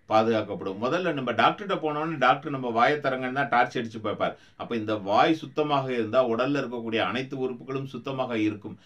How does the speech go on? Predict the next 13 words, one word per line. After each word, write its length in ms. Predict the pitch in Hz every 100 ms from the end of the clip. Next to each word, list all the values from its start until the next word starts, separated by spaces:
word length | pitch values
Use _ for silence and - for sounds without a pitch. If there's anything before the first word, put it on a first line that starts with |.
| _
அப்ப 240 | - 95 110
இதற்கு 540 | 110 147 151 - 180
இந்த 200 | 123 113
ஒயிட் 200 | 113 120
டீ 120 | 147
ரொம்ப 340 | 113 107 208 220 _ _ _ _ _ _ -
யூஸ்ஃபுல்லா 420 | 127 135 113 92
இருக்கும். 240 | 82 - _ -
ஒயிட் 300 | 147 220 214
டீயை 120 | 196
நம்ம 260 | 165 151 143
குடிச்சிட்டு 240 | 151 160 165
வந்தோம்னா 560 | 143 127 123 147 -